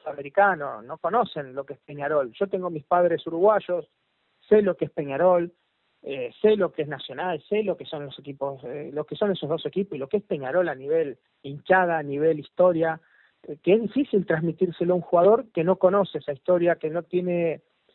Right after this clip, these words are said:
no tiene raíces con Sudamérica, no tiene idea lo que es la Copa Libertadores, no tiene idea. Entonces, yo me senté, le mostré videos de la hinchada de Peñarol, le mostré lo que es Peñarol, que el técnico lo llamó, que lo, lo conoce desde México, que lo quiso,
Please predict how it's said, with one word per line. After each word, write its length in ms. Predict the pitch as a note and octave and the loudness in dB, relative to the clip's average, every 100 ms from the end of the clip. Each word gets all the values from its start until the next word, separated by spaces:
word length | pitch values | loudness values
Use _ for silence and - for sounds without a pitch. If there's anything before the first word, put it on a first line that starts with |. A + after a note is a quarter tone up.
| _ _ | _ _
no 80 | - | -4
tiene 220 | G#3 G3 | 2 2
raíces 540 | E3 D#3+ G#3 F#3+ D#3+ | 4 4 4 0 -6
con 180 | - D3 | -6 -8
Sudamérica, 640 | - D#3+ D3+ F3 D#3 D#3 D#3 | -4 -2 -2 -4 -6 -6 -6
no 120 | F3 | -8
tiene 240 | G#3 F#3+ | -8 -6
idea 260 | C#3 E3+ E3 | -2 0 0
lo 100 | D3 | -2
que 100 | D#3 | -4
es 40 | |
la 120 | D3 C#3 | -4 -4
Copa 200 | D3 D3+ | -4 -4
Libertadores, 600 | C#3+ C#3+ C3+ E3+ E3+ D3+ | -2 -4 -2 0 0 -2
no 100 | G3+ | -6
tiene 220 | A#3 F3+ | -6 -2
idea. 320 | D3 D3 C3+ - | 0 0 -2 -8
Entonces, 480 | D#3 - F#3 E3+ F3+ _ _ _ _ _ _ _ | -8 -4 -2 -2 -4 _ _ _ _ _ _ _
yo 140 | - | 2
me 120 | C#4+ G#3+ | 2 0
senté, 460 | F#3 E3+ G3+ G3 | -4 2 2 2
le 100 | F3+ | -2
mostré 560 | D#3 C3 E3+ F3 E3 - _ _ | -6 -6 -2 0 -2 -6 _ _
videos 380 | D3 D3 G#3 F3 | -4 4 4 4
de 80 | D#3+ | 0
la 60 | |
hinchada 260 | C#3 C#3 C#3 | -4 -2 -2
de 60 | C3 | -2
Peñarol, 600 | A#2+ B2 E3+ E3+ D#3+ D3 | -4 0 2 2 0 -2
le 120 | C#3 | -6
mostré 360 | C3 - E3+ E3+ | -8 -6 -2 0
lo 140 | C#3 | -2
que 180 | - F3+ | 0 0
es 80 | G3+ | 0
Peñarol, 600 | D3+ C#3 E3+ F3 E3 - | -2 0 2 4 2 -2
que 160 | C3 | -8
el 160 | D#3+ C#3 | -8 -6
técnico 480 | G3 G#3 F#3 - D3 | -4 -2 -2 -2 -2
lo 80 | C3+ | -4
llamó, 400 | C3+ D#3 F3+ E3+ | -6 -2 -2 0
que 140 | C#3+ | -2
lo, 160 | C#3+ C3+ | -2 -4
lo 180 | C#3+ | -6
conoce 380 | C#3 C#3+ D#3+ D3 | -6 -4 -6 -8
desde 160 | C3+ C#3 | -10 -8
México, 440 | E3 E3 D#3 D#3+ | -6 -8 -10 -14
que 80 | C3+ | -10
lo 120 | C#3+ | -10
quiso, 320 | D#3+ F3 D#3+ | -8 -6 -6